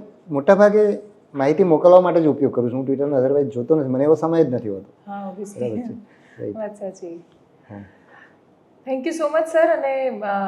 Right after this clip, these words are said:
Speaker 2: હું ખૂબ, અ, પોઝિટિવિટી સાથે ભીની આંખે જઈ રહી છું. એટલે ભીની આંખેનો મતલબ એ નથી કે હું નિરાશાથી મારી આંખોમાં અત્યારે આ પાણી છે.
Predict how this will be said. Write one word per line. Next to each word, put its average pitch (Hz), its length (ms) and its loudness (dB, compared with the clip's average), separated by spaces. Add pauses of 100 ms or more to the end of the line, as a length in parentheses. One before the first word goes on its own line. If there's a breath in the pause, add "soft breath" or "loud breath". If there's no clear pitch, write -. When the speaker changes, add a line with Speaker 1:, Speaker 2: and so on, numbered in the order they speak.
(560)
Speaker 2:
હું 262 240 -8
ખૂબ, 339 400 0
અ, 202 440 6
પોઝિટિવિટી 262 760 -4
સાથે 220 320 2
ભીની 190 280 -4
આંખે 185 260 -4
જઈ 175 200 -8
રહી 175 140 -8
છું. 185 180 -8
એટલે 180 120 -8
ભીની 202 240 -8
આંખેનો 233 360 0
મતલબ 247 260 -4
એ 254 60 -2
નથી 262 200 -10
કે 262 80 -10
હું 240 240 -8 (280)
નિરાશાથી 233 760 2
મારી 190 260 -2
આંખોમાં 180 380 -4
અત્યારે 175 360 -6
આ 170 80 -2
પાણી 175 280 -10
છે. 254 240 -8